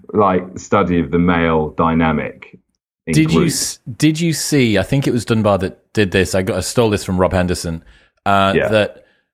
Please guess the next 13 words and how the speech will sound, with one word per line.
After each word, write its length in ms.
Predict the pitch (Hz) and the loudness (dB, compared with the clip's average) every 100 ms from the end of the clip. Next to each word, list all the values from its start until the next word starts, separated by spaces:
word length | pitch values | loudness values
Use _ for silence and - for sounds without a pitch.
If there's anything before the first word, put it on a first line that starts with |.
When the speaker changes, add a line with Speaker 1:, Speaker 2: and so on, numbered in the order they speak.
| _ _ _ - | _ _ _ -6
Speaker 2:
women, 480 | 117 151 165 165 | 0 2 2 2
when 180 | 147 135 | 2 2
they're 100 | 123 | 0
standing 400 | - - 120 117 | -2 -2 0 0
talking 380 | 101 117 110 110 | 0 0 0 -4
to 120 | - | -4
each 160 | 107 - | -4 -4
other, 160 | 98 | -4
will 140 | 92 92 | -4 -4
stand 840 | - - 107 104 104 98 95 - _ _ _ _ - | -6 -8 -4 -2 -2 -4 -6 -14 _ _ _ _ -12
straight 420 | - 117 104 92 | -4 0 0 2
on 400 | 101 87 80 87 _ _ _ _ - | 0 0 -4 -10 _ _ _ _ -2
at 360 | 95 - - | -2 -2 -10